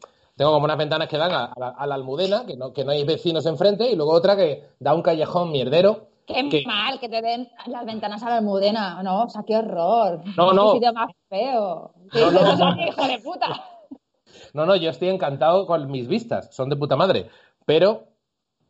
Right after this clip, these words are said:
Speaker 1: eh, lo que quiero decir es que, eh, no tengo vecinos enfrente para salir, no me motiva. Y luego tengo otra, otra esquinita de un, de una calle, que es un calle, un, un callejón que ni siquiera tiene salida. Y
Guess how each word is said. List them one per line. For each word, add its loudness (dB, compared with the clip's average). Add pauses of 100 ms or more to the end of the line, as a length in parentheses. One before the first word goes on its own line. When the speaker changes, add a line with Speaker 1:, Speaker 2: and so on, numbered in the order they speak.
(120)
Speaker 1:
eh, -6
lo -4
que -8
quiero -4
decir -4
es -4
que, -4 (320)
eh, -4
no -2
tengo 0
vecinos -2
enfrente 2
para -2
salir, -2
no -2
me 0
motiva. 0
Y -6
luego 4
tengo 2
otra, 6
otra -2
esquinita -2 (480)
de -8
un, -6
de -2
una 0
calle, 2
que -6
es -20
un -8
calle, -6
un, -6
un -4
callejón 2
que -4
ni -8
siquiera -4
tiene 0
salida. 0 (1120)
Y 0